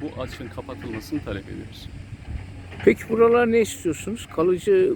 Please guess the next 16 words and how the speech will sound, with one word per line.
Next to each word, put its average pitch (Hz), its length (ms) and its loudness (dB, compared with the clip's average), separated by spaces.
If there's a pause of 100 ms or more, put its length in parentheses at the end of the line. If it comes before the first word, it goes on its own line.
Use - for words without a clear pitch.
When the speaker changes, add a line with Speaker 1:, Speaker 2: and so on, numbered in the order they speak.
Speaker 2:
konut 202 360 0
mu 160 60 -4
istiyorsunuz? 127 460 -4
Speaker 1:
Şöyle, 175 540 -2
e, 156 240 0
ilk 170 180 -6
etapta 196 480 -4 (240)
genel 175 240 0
müdürlük, 160 320 -4
e, 127 680 -6
nezdinde, 151 480 2
e, 180 60 -4 (580)
konteynerler 147 600 -2 (160)
ta-, - 220 -12
e, 117 40 -4 (760)
öngörüldü. 110 460 -2